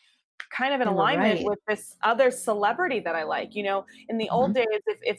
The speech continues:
Speaker 1: I felt weird 'cause I had curly hair, you know, my dad would say, "Well, you know, so-and-so has curly hair." And I'm like,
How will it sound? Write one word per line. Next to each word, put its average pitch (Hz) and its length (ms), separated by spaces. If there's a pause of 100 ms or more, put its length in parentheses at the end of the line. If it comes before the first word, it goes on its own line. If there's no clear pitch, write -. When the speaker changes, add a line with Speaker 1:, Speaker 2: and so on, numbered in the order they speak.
Speaker 1:
I 220 160
felt 220 320
weird 208 320
'cause 190 140
I 185 100
had 196 260
curly 202 500
hair, 214 640 (440)
you 240 140
know, 226 100
my 226 140
dad 226 200
would 226 120
say, 233 160
"Well, 240 800
you 247 160
know, 202 580
so-and-so 330 540
has 202 160
curly 190 320
hair." 190 240
And 208 80
I'm 202 100
like, 196 200